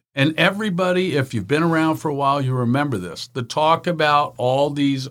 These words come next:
arms recasting. So in two thousand and eight, right, in addition to us having a decline in the available buyer pool by the biggest drop in the history of record keeping.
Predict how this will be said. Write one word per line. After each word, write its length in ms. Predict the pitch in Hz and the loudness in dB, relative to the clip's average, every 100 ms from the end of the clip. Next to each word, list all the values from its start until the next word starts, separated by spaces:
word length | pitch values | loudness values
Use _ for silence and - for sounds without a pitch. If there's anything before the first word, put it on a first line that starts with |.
| - | -2
arms 680 | 123 156 156 101 107 117 - - _ 117 | 0 2 2 0 -4 -6 -10 -20 _ -4
recasting. 800 | 135 165 139 110 92 - 71 - _ _ _ _ _ _ _ | -2 0 0 0 -2 -6 -14 -18 _ _ _ _ _ _ _
So 520 | - 127 123 120 131 | 2 4 6 4 0
in 200 | 143 123 - | 2 2 2
two 180 | 156 | 0
thousand 540 | 156 151 143 135 131 113 | 0 2 2 0 0 0
and 160 | 113 117 | -2 -2
eight, 540 | 170 202 123 127 - - _ _ _ _ _ | -2 0 0 -2 -8 -14 _ _ _ _ _
right, 300 | 98 135 180 | -2 -2 -2
in 160 | 143 135 | 0 2
addition 880 | 127 101 156 190 - 170 147 160 - _ _ | 2 0 0 0 0 0 0 -2 -6 _ _
to 120 | - 135 | 0 2
us 200 | 135 - | 2 0
having 500 | 135 135 131 139 120 | 2 2 2 2 2
a 180 | 113 | 0
decline 1160 | 98 101 131 170 214 - 180 185 190 165 151 156 156 | -2 -6 0 2 0 -4 -2 -2 0 2 2 0 0
in 160 | 131 | 2
the 120 | 120 110 | 4 2
available 540 | 95 131 165 185 170 | 0 0 0 0 -2
buyer 420 | - 151 147 151 110 | -2 0 2 2 -2
pool 420 | - 87 87 - _ _ - | -8 -16 -18 -20 _ _ -2
by 160 | 127 117 | 2 4
the 140 | 107 | 2
biggest 580 | 92 143 160 165 - - | 0 2 2 2 -2 0
drop 380 | 147 131 123 131 | 2 2 2 0
in 100 | 113 | -2
the 100 | 92 | -2
history 480 | 120 131 - 165 | -2 -2 -2 0
of 200 | 175 143 | 0 0
record 360 | 165 143 - 92 | 2 0 -2 -10
keeping. 500 | - 85 - 120 | -8 -8 -6 -8